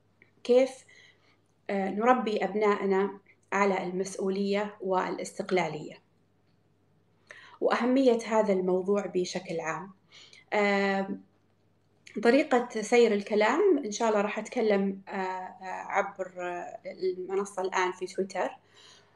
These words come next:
و، آه، راح ألقي الأفكار والأشياء اللي أحب أوصلها لكم. آه، وأرحب أنا دايمًا بالتفاعل، آم، مثل ما دايمًا أقول ال-، الموضوع مني لكم ومنكم لي،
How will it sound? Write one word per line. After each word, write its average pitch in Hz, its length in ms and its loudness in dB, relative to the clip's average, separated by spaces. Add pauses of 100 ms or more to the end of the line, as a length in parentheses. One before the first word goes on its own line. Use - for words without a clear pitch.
(200)
و، 202 240 -2 (460)
آه، 185 440 -2
راح 220 320 2
ألقي 233 400 4
الأفكار 190 800 -2
والأشياء 185 600 -2
اللي 180 120 2
أحب 185 280 -2 (160)
أوصلها 196 500 0
لكم. 202 320 0 (720)
آه، 208 640 0
وأرحب 214 680 0
أنا 208 140 4
دايمًا 202 280 6
بالتفاعل، 190 800 0 (200)
آم، 190 400 -6 (340)
مثل 226 280 -2
ما 196 100 2
دايمًا 190 460 2
أقول 196 420 -2
ال-، 190 560 -6 (100)
الموضوع 214 400 4
مني 202 360 4
لكم 196 380 -2
ومنكم 190 520 -2
لي، 233 300 -2